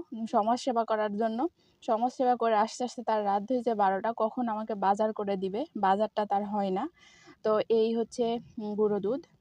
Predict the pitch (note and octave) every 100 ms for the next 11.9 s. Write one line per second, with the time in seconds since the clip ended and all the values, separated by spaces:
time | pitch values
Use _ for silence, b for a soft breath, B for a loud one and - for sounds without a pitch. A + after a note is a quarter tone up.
0 | _ G#3+ G#3 F#3+ F#3+ - G3 F#3 G3+ G3
1 | G3+ G#3+ G3+ A3 G3+ G3+ G3 F#3+ F#3 F#3+
2 | G3+ G3 G3 F#3 G3+ G3 - G#3 F3 F#3
3 | F#3 - F#3+ G#3 A3+ G#3+ - G#3 G3 -
4 | - - - - - - _ - A#3+ A3+
5 | G#3+ F#3 F#3+ - B B B B G3+ F#3+
6 | G3 - G#3+ G3 G3+ G3 G3 F3+ G3+ D4
7 | - - G3+ G3 G3+ F#3 F#3 G3 A3 A#3
8 | G#3 - G#3 F#3 - E3 F3+ _ - F2
9 | G3 F#3+ G3 F#3 - G3+ - F#3 F#3+ G3+
10 | G3+ G3 G3 - G3 G3 G3 F#3+ F#3+ C#4+
11 | - B B B B B - G#3